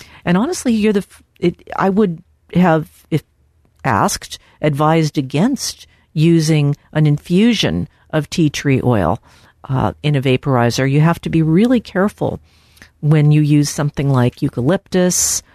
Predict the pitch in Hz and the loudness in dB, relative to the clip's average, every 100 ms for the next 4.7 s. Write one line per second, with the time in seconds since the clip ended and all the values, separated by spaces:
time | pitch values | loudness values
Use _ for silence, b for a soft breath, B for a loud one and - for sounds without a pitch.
0 | b b _ 143 139 - - _ _ - | b b _ -2 -2 -2 -6 _ _ -6
1 | 131 170 - 139 - 185 - 160 - 131 | -4 -4 -2 -4 -2 -6 -2 -2 0 0
2 | 131 156 165 156 - B B 165 185 190 | 0 0 0 0 -2 B B 0 2 2
3 | 175 - 156 156 156 151 151 151 170 - | 0 -2 0 2 0 0 0 2 0 0
4 | 139 139 147 139 131 120 127 | 0 0 0 0 2 2 0